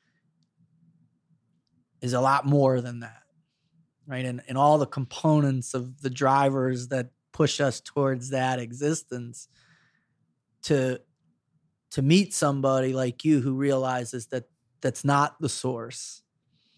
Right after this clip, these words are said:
is really powerful for me, because it makes me have faith that I can let that go. I don't have to carry the shield anymore. I don't have to live in the world, and I can feel fulfilled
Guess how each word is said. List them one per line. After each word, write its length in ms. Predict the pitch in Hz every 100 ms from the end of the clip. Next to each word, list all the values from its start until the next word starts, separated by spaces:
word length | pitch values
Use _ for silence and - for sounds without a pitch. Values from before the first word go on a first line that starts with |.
| _ _ _ -
is 120 | 135
really 260 | 147 143
powerful 720 | 131 - 147 147 143 117 131
for 180 | 123 -
me, 460 | 127 127 123 107 139 _ _ _ _ _ _
because 240 | 127 135 131
it 80 |
makes 340 | 139 143 131 -
me 260 | 143 135
have 200 | 127 127
faith 480 | - - 151 139 123
that 380 | 131 123 120 - _ _ _ _
I 120 | - 123
can 400 | - - 165 147
let 280 | 131 - -
that 280 | 123 -
go. 480 | 131 123 120 120 117 _ _ _ -
I 60 | 117
don't 320 | - 160 156
have 240 | 147 127
to 80 | -
carry 320 | - 143 135
the 80 | 123
shield 440 | 113 - 135 127 123
anymore. 680 | 123 123 123 120 120 117 _ _ _ _ -
I 40 |
don't 340 | 113 175 160 147
have 260 | 143 123
to 80 | -
live 200 | 131 127
in 80 | 127
the 60 | 123
world, 340 | 123 123 123 _
and 120 | 117
I 60 | 117
can 180 | - 120
feel 420 | - 165 151 131
fulfilled 760 | - 120 - 131 127 123 120